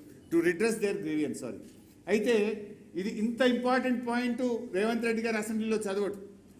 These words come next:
ఫస్ట్ ఎపెక్స్ కౌన్సిల్‌లో మొట్టమొదటి మనం ఏం చెప్పినాము? మేము సెక్షన్ త్రీ కింద జూలై పద్నాలుగో తారీఖు నాడే కంప్లైంట్ ఇచ్చినాము. ఆ కంప్లైంట్‌ను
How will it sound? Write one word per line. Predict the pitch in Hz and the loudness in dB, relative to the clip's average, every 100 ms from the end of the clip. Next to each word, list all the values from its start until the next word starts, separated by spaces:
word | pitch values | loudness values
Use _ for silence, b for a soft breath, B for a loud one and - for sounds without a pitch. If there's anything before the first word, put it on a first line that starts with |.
| - | -2
ఫస్ట్ | 202 247 254 247 | 0 2 2 2
ఎపెక్స్ | 254 247 240 | 2 0 -2
కౌన్సిల్‌లో | 226 220 226 214 214 254 208 | -4 -2 -2 0 0 0 0
మొట్టమొదటి | 214 - 254 254 254 247 | -2 0 0 2 2 2
మనం | 240 226 | 0 -2
ఏం | 240 233 | 0 -2
చెప్పినాము? | 240 240 233 240 233 - B B B B B 131 160 | -2 -2 -2 -2 -4 -8 B B B B B -6 0
మేము | 226 254 247 | 4 4 2
సెక్షన్ | 208 - 254 254 247 | 2 2 4 2 2
త్రీ | 220 247 | 2 2
కింద | 240 233 220 226 247 160 | 2 2 2 2 0 -2
జూలై | 208 233 240 247 - | 0 2 2 2 2
పద్నాలుగో | 202 196 240 240 240 240 | -2 0 0 2 2 2
తారీఖు | 226 226 220 | 0 0 0
నాడే | 226 226 220 185 | 0 0 0 -4
కంప్లైంట్ | 190 226 226 220 208 | -4 0 0 0 -4
ఇచ్చినాము. | 214 202 220 262 - B B B B 160 196 | -6 -4 -2 -4 -8 B B B B -2 0
ఆ | 226 214 | 2 0
కంప్లైంట్‌ను | 220 226 262 254 254 | 0 2 2 4 2